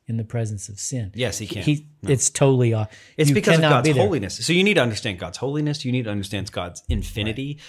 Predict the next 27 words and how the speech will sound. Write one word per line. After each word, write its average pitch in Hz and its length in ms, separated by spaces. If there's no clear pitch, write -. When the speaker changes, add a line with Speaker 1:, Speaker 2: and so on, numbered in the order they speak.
Speaker 1:
Right. 123 140
Speaker 2:
You, - 80
and, 135 300
and 139 180
once 190 300
you 240 100
look 190 140
at 165 100
it 131 100
through 120 200
that 202 320
lens 90 460
and 123 160
you 113 40
stop 135 220
looking 120 240
at 107 140
it 95 80
through 104 80
ma-, 98 120
just 104 300
materialism 98 680
that 90 80
says, 92 260
"Well, 120 180
there's 98 200
no, 101 140